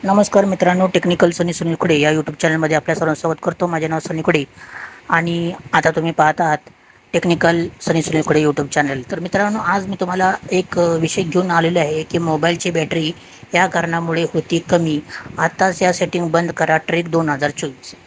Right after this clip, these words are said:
तर हे दोन हजार चोवीसच्या वर्षाची ट्रिक आहे. तर मित्रांनो, हे तुम्ही फॉलो करा, नक्की तुमच्या जी बॅटरी जी आहे ती कमी होणार नाही. तर, अ, आता वळूयात आपण, अ,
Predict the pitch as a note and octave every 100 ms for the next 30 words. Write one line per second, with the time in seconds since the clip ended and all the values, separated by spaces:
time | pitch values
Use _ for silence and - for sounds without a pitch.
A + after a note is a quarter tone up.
0 | - - - D#3+ E3+ E3 F3+ E3+ F3 -
1 | F3 E3+ - F3 E3 D#3+ E3 E3+ E3 F3
2 | G3 - - _ - E3+ E3 E3+ F3 F3
3 | E3 E3 E3 E3+ E3 - - E3 E3+ -
4 | E3 E3+ E3+ - G#3 G3 F3 F3 F3 -
5 | - - F3+ F3 E3 F3 E3 E3+ D#3+ D3+
6 | - E3 E3 D#3 D#3 D#3 D#3+ G3 - -
7 | - - - - - E3+ E3+ E3+ F3 -
8 | - - - F#3 F3 E3+ E3+ E3 D#3 E3+
9 | E3 E3